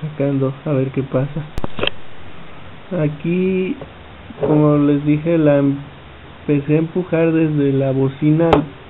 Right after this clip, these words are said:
logré levantarla y pude introducir un cúter, una navaja, y ya se va sintiendo un poco el pegamento, cómo va cediendo.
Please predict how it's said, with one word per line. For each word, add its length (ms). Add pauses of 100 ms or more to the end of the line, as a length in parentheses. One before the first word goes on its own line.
(380)
logré 360
levantarla 760
y 60 (180)
pude 220
introducir 680
un 160 (400)
cúter, 440 (1200)
una 200
navaja, 520 (1400)
y 240
ya 180
se 140
va 160
sintiendo 460
un 100
poco 720
el 60
pegamento, 640
cómo 240
va 140
cediendo. 640